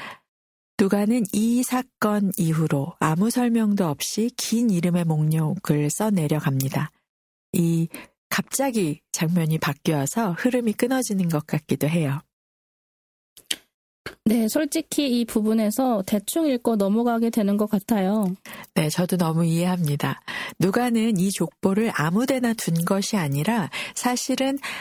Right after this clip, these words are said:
Speaker 1: 하나님께서 내 아들이라고 말씀하실 때 그 아들 속에는 어떤 이름들이 존재하고 있는지를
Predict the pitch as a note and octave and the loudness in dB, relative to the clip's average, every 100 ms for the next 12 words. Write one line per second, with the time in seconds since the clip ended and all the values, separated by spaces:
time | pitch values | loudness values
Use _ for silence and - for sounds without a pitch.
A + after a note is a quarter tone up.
0 | - - - C#4+ D4+ D4+ D4 C#4+ - - | -12 -6 -2 0 2 2 0 0 -2 -6
1 | - G3 - A#3 B3+ F#3 G#3+ A3+ E3+ F3+ | -2 0 0 0 2 2 0 0 0 0
2 | F#3+ D4 C#4+ C4+ A#3+ A3+ F#3+ D3+ E3 - | 0 0 0 0 0 0 0 0 0 -2
3 | B3+ B3+ F3+ - D3+ D#3 - G#3 - B3+ | -2 0 0 -2 -4 -2 -2 -2 0 -2
4 | - - E3+ F3+ C4 D4+ D4+ - C4 A#3+ | 0 0 0 0 0 0 0 -2 0 0
5 | A3 B3 - D#3+ G3+ - - D4+ C4 G3 | 2 0 0 0 -2 -2 -2 0 2 2
6 | A3 B3+ B3+ A#3 - G#3 A3 C#4 C#4 B3+ | 2 2 2 0 0 0 0 0 0 0
7 | A3+ G#3+ F3+ F3+ E3 E3 A#3 D#4 | 0 2 2 2 0 0 0 -2